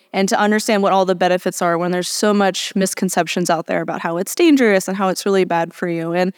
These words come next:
I'm glad that we were able to support you, because I am a firm believer that exercising throughout pregnancy is incredibly beneficial. And there's so many really awesome benefits of it that I'm glad you're just reaping the benefits of all of it. So let's get into how you prepared for your first birth, which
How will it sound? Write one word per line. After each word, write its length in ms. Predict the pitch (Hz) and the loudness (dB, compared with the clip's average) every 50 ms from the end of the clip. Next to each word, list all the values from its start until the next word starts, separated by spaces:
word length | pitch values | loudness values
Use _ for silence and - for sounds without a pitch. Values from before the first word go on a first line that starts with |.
| _ _ _ - - | _ _ _ -4 -2
I'm 140 | 196 202 | 0 2
glad 240 | 196 214 214 214 208 | 4 6 6 6 6
that 140 | 214 190 180 | 4 2 2
we 80 | 196 196 | 2 2
were 80 | 190 | 2
able 240 | 175 175 170 175 175 | 2 2 2 0 -2
to 280 | - - - 180 170 175 | -2 -2 -2 0 0 0
support 380 | - - - _ - - - 214 | -2 -6 -8 _ -4 -4 -2 0
you, 140 | 220 208 | 0 0
because 380 | 196 - 226 226 208 214 208 - - - | 0 0 0 0 0 0 -2 -6 -6 -2
I 120 | 214 220 | 0 2
am 360 | 233 233 240 - - 226 226 | 2 2 2 2 2 2 2
a 40 | 220 | 0
firm 280 | 220 - 254 262 254 247 | 0 0 2 4 4 4
believer 400 | 233 202 185 180 170 180 180 170 | 6 6 4 4 4 2 2 2
that 120 | 175 170 | 2 0
exercising 640 | - 170 - - 170 - 175 165 165 160 - 165 170 | 0 -2 -4 -4 -6 -2 -2 -2 -2 -2 -4 -6 -8
throughout 260 | - - 139 156 - | -6 -6 -6 -6 -6
pregnancy 400 | - 175 165 156 170 - - 175 | -6 -6 -6 -4 -4 -2 0 2
is 100 | 170 190 | 2 2
incredibly 460 | 220 208 196 - 208 196 190 185 185 180 | 2 2 2 2 2 2 2 2 2 0
beneficial. 640 | 185 175 170 170 - 180 165 - 208 233 285 320 - - - - _ _ - - | 2 0 -2 -2 -6 -6 -6 -2 0 0 0 0 -2 -12 -20 -20 _ _ -4 0
And 140 | 208 208 | 2 2
there's 200 | 208 214 214 214 | 4 4 2 0
so 260 | - - - 233 226 226 | 0 -2 0 2 4 4
many 200 | 233 233 226 220 | 4 4 4 2
really 320 | 185 185 185 180 180 175 | 2 2 2 4 4 2
awesome 360 | - - 170 165 - 175 170 | 2 2 0 0 -2 -4 -2
benefits 580 | 156 165 156 156 165 - 175 160 160 151 - - | 0 0 -2 -2 -2 -4 -4 -4 -4 -6 -4 -2
of 160 | 156 151 147 | -2 -2 0
it 300 | 151 156 160 160 _ - | 0 -2 -2 -4 _ -2
that 340 | - 175 160 156 156 - - - | 0 0 2 2 -2 -4 -6 -4
I'm 140 | - 185 190 | -2 -2 2
glad 200 | 175 180 175 170 | 2 4 2 2
you're 220 | 170 175 175 180 185 | 2 0 0 -2 -2
just 240 | - - 185 - | -2 -2 -2 0
reaping 380 | - 190 208 202 - 202 190 185 | 2 2 2 4 2 2 2 2
the 60 | 180 | 2
benefits 400 | 175 170 165 170 - 185 - - | 0 0 0 0 -4 -6 -4 -4
of 100 | 175 - | -4 -4
all 160 | 165 160 160 | -4 -6 -6
of 60 | 160 180 | -4 -6
it. 160 | 185 - - | -6 -6 -4
So 180 | - 240 233 220 - - - - - - _ _ - | 0 0 0 0 -2 -8 -20 -20 -20 -20 _ _ -6
let's 320 | 220 220 226 311 - - - | 0 2 4 4 2 0 -2
get 160 | 381 359 359 | 0 2 4
into 600 | 349 311 285 262 - - 254 233 220 214 208 214 | 4 4 4 2 2 2 2 4 4 4 2 2
how 260 | 208 - - 185 190 | 0 -2 0 2 2
you 180 | 196 208 214 220 | 4 2 2 0
prepared 720 | - - 208 185 - - 196 175 175 180 185 185 180 180 | 0 -2 -4 -4 -2 -2 0 2 2 4 2 2 0 -2
for 160 | - - 196 | -6 -4 -2
your 180 | 180 175 175 175 | -2 0 -2 -4
first 420 | - - - 170 165 175 - - | -6 -4 -4 -2 -2 -2 -4 -6
birth, 260 | - 160 156 170 - - | -6 -8 -8 -8 -4 0
which 280 | 196 196 196 - - | -2 0 0 -2 -6